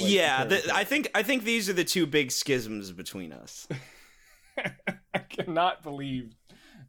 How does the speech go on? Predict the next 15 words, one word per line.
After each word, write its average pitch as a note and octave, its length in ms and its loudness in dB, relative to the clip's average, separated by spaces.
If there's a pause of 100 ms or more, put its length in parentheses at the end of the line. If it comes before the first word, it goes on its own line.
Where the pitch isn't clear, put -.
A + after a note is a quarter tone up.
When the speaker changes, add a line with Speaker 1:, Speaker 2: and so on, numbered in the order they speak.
(100)
Speaker 1:
that. B2+ 420 0 (560)
Uh, B2+ 440 -2 (300)
wow. A#2+ 280 0 (280)
Speaker 2:
I G3+ 180 8
guess C#4+ 180 4
Speaker 1:
Anyway, - 60 -4
Speaker 2:
you C#4 80 4
Speaker 1:
I - 40 6
Speaker 2:
just, F#4 220 0
it D4 240 0
is G4 160 4
amazing D4 380 4
that G3+ 180 2
you G#3+ 100 0
just G3 300 2